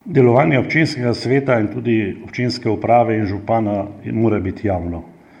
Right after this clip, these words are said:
Ljudje za marsikatero stvar ne vedo. Mi smo sedaj dve leti pustili vse skupaj na miru, ker smo pričakovali nek pozitivni korak v smislu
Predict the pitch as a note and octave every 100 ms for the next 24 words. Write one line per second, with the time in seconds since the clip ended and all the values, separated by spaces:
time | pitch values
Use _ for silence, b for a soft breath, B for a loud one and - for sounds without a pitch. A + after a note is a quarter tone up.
0 | B A2+ G#2+ G#2+ G#2+ A#2+ D#3+ E3+ - -
1 | - A2+ A2+ D3+ - C3+ - C3+ C3+ B2
2 | - A2 A#2+ A#2+ - - - B2 A2+ A2+
3 | B2 G#2 G#2 G2 F2 - - B B B
4 | B B2 D#3 D3+ D#3 C#3+ C3+ - A2+ A#2
5 | C3+ C3 A#2 G2+ C3 B2+ C3+ C3 A#2 A2+
6 | - - A2+ - C3+ A2+ - C3+ - C3
7 | B2+ G#2+ G#2 G#2 C#3 C3 A#2+ A#2+ C3 C3
8 | B2 G#2 - G#2+ - G#2 B2+ A#2 A2 A2+
9 | B2+ B2 - B B B - D3 A#2+ A#2+
10 | C3 C3 B2 A#2+ - - - - G#2+ G2+
11 | C3 C#3+ - B B - A#2 - A#2+ C3+
12 | C3 B2+ A#2+